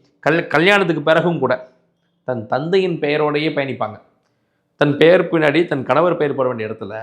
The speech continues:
கணவர் பெயரை போடுறதுக்கு அந்த பொண்ணுக்கு மனசு ஒப்பாம தன் தந்தையோட பெயரையோடயே பயணிக்கும். சரி, தந்தை தான் வந்து இந்த பொண்ணுக்கு மன, ஆ, மன உறுதியை கொடுத்துறாருன்னா அங்கேயும் பிரச்சனை இருக்கு. கணவருக்கு தந்தை பரவாயில்ல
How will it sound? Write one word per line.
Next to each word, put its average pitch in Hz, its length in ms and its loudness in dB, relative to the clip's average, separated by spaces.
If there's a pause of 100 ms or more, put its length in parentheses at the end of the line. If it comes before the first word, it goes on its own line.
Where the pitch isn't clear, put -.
(640)
கணவர் 170 360 4
பெயரை 151 300 4
போடுறதுக்கு 147 580 -2
அந்த 131 220 -2
பொண்ணுக்கு 139 300 -4
மனசு 127 260 -2
ஒப்பாம 113 600 -4 (300)
தன் 151 280 2
தந்தையோட 202 420 6 (120)
பெயரையோடயே 151 600 6
பயணிக்கும். 139 360 -4 (1120)
சரி, 151 180 -4
தந்தை 165 400 -2
தான் 214 200 0
வந்து 180 260 -4 (180)
இந்த 147 180 -6
பொண்ணுக்கு 151 320 -4
மன, 147 120 -2 (500)
ஆ, - 240 -6 (100)
மன 147 180 2
உறுதியை 143 320 4
கொடுத்துறாருன்னா 131 600 0 (120)
அங்கேயும் 135 300 -2
பிரச்சனை 123 280 0
இருக்கு. 104 200 -6 (1120)
கணவருக்கு 147 540 4
தந்தை 151 320 4
பரவாயில்ல 127 360 6